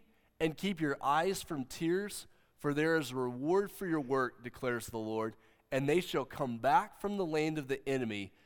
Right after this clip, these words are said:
There is hope for your future." Remember what we said about Jeremiah? He prophesied judgment,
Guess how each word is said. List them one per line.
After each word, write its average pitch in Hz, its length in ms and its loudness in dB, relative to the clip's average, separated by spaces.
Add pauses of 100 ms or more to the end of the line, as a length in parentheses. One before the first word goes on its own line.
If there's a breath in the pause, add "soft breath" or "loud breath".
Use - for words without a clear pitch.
(220 soft breath)
There 127 220 2
is - 140 -10
hope - 520 -2
for - 160 -8
your 107 120 -4
future." 104 540 -8 (880)
Remember 208 340 4
what 254 160 0
we 190 100 0
said 202 360 4
about 175 280 4
Jeremiah? 147 640 6 (800)
He 175 160 0
prophesied 208 920 4
judgment, 123 600 2